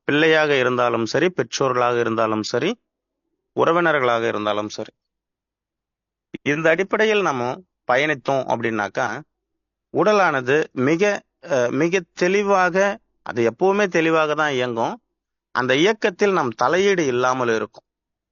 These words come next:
இப்படி தொடர்ந்து, அ, உடல் உள்ளுறுப்புகளை பற்றியும், உடல் உள்ளுறுப்புகளை பற்றி நம்மளால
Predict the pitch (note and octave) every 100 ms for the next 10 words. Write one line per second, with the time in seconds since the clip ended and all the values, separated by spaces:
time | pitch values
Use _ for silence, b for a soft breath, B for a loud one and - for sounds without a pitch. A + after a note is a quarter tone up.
0 | _ _ _ _ _ _ _ _ _ _
1 | _ _ _ _ _ _ _ _ _ _
2 | A#2 C3+ D#3+ F3+ G#3+ A3+ G#3 D3 F#3 _
3 | _ _ _ _ _ _ _ _ - A2+
4 | A2 - D3+ G#3+ G3+ F3 G#3+ A3+ G#3 G3
5 | E3+ C#3 - A2 - A#2 C3 - _ _
6 | _ _ _ - B2 C#3+ C#3 D3+ E3+ D#3
7 | D#3 D3 C#3 C#3 D#3+ D3 C#3 C3+